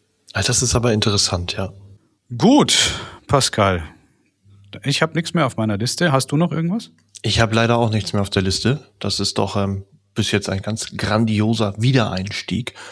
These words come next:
Speaker 1: Ein schönes Comeback. Ähm, war doch ganz entspannt, würd ich sagen.
Speaker 2: Ja, fand ich tatsächlich auch. Ähm, was wir vielleicht uns noch überlegen müssten, wäre die, äh, Frequenz der Erscheinung unserer Folgen hier, weil bisher haben wir ja alle zwei Wochen gemacht.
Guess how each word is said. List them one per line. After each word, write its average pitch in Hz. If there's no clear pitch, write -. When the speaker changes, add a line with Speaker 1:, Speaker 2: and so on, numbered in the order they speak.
Speaker 1:
Ein 101
schönes 107
Comeback. 98
Ähm, 98
war 107
doch 113
ganz -
entspannt, 113
würd 80
ich 78
sagen. 80
Speaker 2:
Ja, 143
fand 113
ich 123
tatsächlich 107
auch. 147
Ähm, 120
was 120
wir 143
vielleicht 123
uns 139
noch 117
überlegen 113
müssten, 123
wäre 113
die, 110
äh, 98
Frequenz -
der 95
Erscheinung 101
unserer 101
Folgen 107
hier, 101
weil 101
bisher 101
haben 107
wir 101
ja 101
alle 110
zwei 104
Wochen 131
gemacht. 123